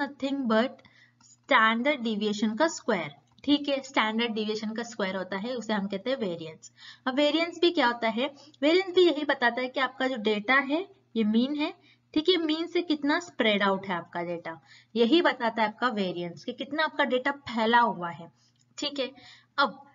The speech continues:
जैसे population का वेरिएंस है and sample का variance है, मान लीजिए ये population का variance है, ठीक है। अब sample का variance है जिस पर आपने study करा, कुछ इस त-, थोड़ा कम ज्यादा आ सकता है, ठीक है, कुछ इस तरीके से आ रहा है कि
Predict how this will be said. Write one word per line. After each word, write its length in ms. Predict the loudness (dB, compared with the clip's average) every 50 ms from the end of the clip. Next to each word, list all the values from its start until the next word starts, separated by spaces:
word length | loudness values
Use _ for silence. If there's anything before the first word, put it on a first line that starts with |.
| _ _ -6
जैसे 240 | -4 -2 0 0 -2
population 640 | 0 2 2 2 2 2 2 2 2 2 0 0 0
का 100 | 2 2
वेरिएंस 640 | 0 2 0 0 0 0 -2 -2 -2 -4 -4 -2 -2
है 80 | -2
and 120 | -2 -4 -2
sample 380 | 0 0 0 0 0 -2 -2
का 140 | 2 2 2
variance 520 | 2 2 0 -2 -4 -6 -8 -8 -10 -12
है, 80 | -14 -16 _ _ _ _ _ _ 2
मान 160 | 2 2 2
लीजिए 200 | 0 -2 -2 -2
ये 60 | -2
population 580 | 0 0 0 -2 0 0 0 0 0 -2 -2 -2
का 80 | -2
variance 540 | 0 0 0 0 0 0 -2 -2 -4 -4 -4
है, 320 | -6 -6 -8 -10 _ _ _ _ -8
ठीक 200 | -8 -6 -4 -4
है। 120 | -6 -6 -6 -10 -20 -20 -4 -2
अब 120 | -2 -2 0
sample 440 | 0 2 4 4 4 4 2 2 2
का 120 | 2 2
variance 440 | 4 4 4 4 2 2 2 0 0
है 60 | -2
जिस 160 | -4 -4 -4
पर 100 | -2 -2
आपने 240 | 0 0 0 -2 -2
study 280 | -2 -2 -2 0 0 0
करा, 180 | 0 0 0
कुछ 260 | 0 -2 -4 -6 -6 -4
इस 200 | -4 -4 -4 -6
त-, 120 | -8 -8 0 2
थोड़ा 180 | 4 4 4
कम 260 | 4 2 2 0 0 0
ज्यादा 240 | 0 0 2 4
आ 100 | 4 2
सकता 360 | 2 0 -4 -8 -6 -4 -4 -4
है, 200 | -4 -6 -8 -10 -14 _ -20 _ _ _
ठीक 120 | -6 -4 -4
है, 60 | -4
कुछ 160 | -4 -4 -2
इस 160 | -4 -2 -2
तरीके 320 | -2 -2 0 0 0 -2 -2
से 120 | 0 0
आ 40 | 0
रहा 100 | 0 0
है 60 | -2
कि 160 | -4 -6 -10